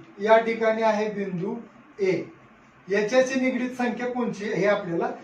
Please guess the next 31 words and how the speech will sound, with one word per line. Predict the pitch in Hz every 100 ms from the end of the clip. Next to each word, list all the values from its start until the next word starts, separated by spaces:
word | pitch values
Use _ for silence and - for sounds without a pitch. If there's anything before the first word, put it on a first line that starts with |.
| - - 208
विचारलेलं | 220 208 180 165 151
आहे. | 135 - - -
आपण | - - 254 247
किती | 226 262 254
बिंदू | 269 240 -
प्रत्येक | 233 - 247 247
एककामध्ये | 240 233 226 233 233 233
घेतलेले | 220 202 208 214
आहेत | 220 214
ते | 226 226
मोजूया. | 214 185 190 185 190 - - _ _ _ _ - - - - -
शून्य | 220 226 233
या | 233 233
ठिकाणी | 233 240 226 226
आहे | 185 196
आणि | 202 - 196
एक | 233 - - -
या | 208 190
ठिकाणी | 180 165 165
आहे, | 151 156
म्हणजे | 165 170 214 233 - - - - 185
एक, | 208 208 220
दोन, | 180 190 202 208
तीन, | - 202 214 247 - - -
चार. | 247 - - - _ -
चौथ्या | 233 208 240
क्रमांकावर | 233 240 233 233 247 247 240 -
एक | 202 208
एकक | 202 190 180 170
आलेलं | 160 151
आहे, | 135